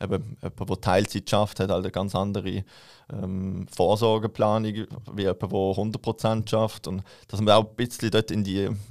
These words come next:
in die persönlichen Bedürfnisse kann reingehen kann. Und was mich dort auch überzeugt hat, ist halt, man hat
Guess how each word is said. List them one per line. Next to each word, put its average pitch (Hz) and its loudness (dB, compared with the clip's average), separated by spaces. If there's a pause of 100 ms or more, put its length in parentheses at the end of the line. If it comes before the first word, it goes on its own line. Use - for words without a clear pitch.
(200)
in 104 -6
die 101 -4 (220)
persönlichen 104 -6
Bedürfnisse 107 -2
kann 113 0
reingehen 117 -4
kann. 101 0
Und 95 -6 (480)
was 101 6
mich 113 4
dort 110 0
auch 120 10
überzeugt - -4
hat, 110 -2
ist 104 -4
halt, 104 -2 (800)
man 95 -2
hat - 0